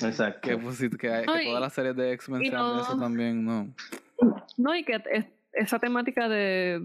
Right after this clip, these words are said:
Speaker 3: vamos, del angsty teenager luchando contra quién es, eh, el prejuicio de los demás, también lo vamos a ver en Runaways, que está puesto a
Speaker 1: Sí.
Speaker 3: salir para Hulu.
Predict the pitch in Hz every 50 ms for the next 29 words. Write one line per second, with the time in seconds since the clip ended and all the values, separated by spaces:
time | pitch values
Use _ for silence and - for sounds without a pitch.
0 | 185 - 202 202 190 180 170 175 - 202 - - 190 185 175 175 170 - - 190
1 | 185 190 196 - - - 214 208 202 196 202 196 190 190 185 190 196 - 247 208
2 | 196 185 180 180 165 160 110 190 196 - - 185 190 190 - 196 180 180 175 196
3 | 208 202 202 247 190 185 - 185 180 190 202 208 202 196 190 190 190 202 202 175
4 | 170 175 170 165 165 170 175 190 196 180 - - - 180 190 196 196 196 - 196
5 | 185 185 190 185 175 180 180 190 196 196 196 190 202 196 _ - 240 226 208 196
6 | 190 185 196 196 214 220 233 254 247 240 240 254 262 240 202 190 208 226 220 196
7 | 160 151 180 175 - - - - - - 202 196 202 - 196 185 196 208 214 226
8 | 214 196 202 208 208 202 196 202 208 190 180 185 175 196 202 196